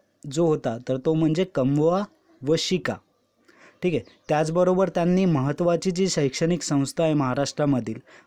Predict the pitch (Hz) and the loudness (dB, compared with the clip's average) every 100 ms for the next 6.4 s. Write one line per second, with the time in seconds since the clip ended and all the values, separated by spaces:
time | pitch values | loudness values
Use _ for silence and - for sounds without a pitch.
0 | 120 123 143 170 165 - - 135 - 156 | -6 0 2 0 -2 -8 -6 -6 -2 -2
1 | 170 - - 143 - - 98 - - - | -2 -4 -2 0 -2 -6 -12 -14 -20 -16
2 | - 165 175 196 151 147 170 180 - 170 | -2 2 2 0 0 2 2 0 -6 -6
3 | - 185 - 160 143 - 175 185 170 165 | -2 -2 0 -2 -2 -2 0 0 0 0
4 | 190 180 - 127 143 175 160 165 165 165 | 0 -2 -2 -4 0 0 2 2 2 2
5 | 180 160 180 180 151 147 160 170 - 160 | 0 0 -2 -2 0 2 0 -2 -2 0
6 | 170 165 156 165 | 2 2 0 -6